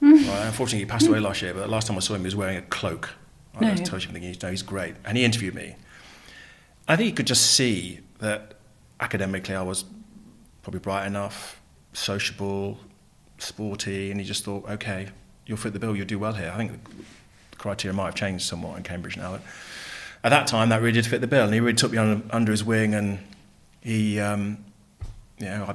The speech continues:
Speaker 2: I, I passed the interview and got in, and I'd only been there once. I went, I went for the interview.
Speaker 1: So what was it like when you arrived?
Speaker 2: Oh, it's like the moon.
Speaker 1: Okay.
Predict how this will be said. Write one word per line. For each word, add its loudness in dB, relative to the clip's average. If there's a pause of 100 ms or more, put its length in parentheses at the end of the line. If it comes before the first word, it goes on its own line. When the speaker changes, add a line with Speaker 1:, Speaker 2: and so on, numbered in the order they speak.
(120)
Speaker 2:
I, -6
I -4 (200)
passed -2
the -2
interview -2
and -6
got -4
in, -2
and -2 (540)
I'd 0
only 6
been 4
there 4
once. -6 (560)
I -4
went, 0
I 2
went 2
for -6
the 4
interview. 2 (1080)
Speaker 1:
So 0
what 6
was -2
it -2
like 2
when 10
you 8
arrived? 2
Speaker 2:
Oh, -12
it's -4
like -10
the -10
moon. 0 (360)
Speaker 1:
Okay. -18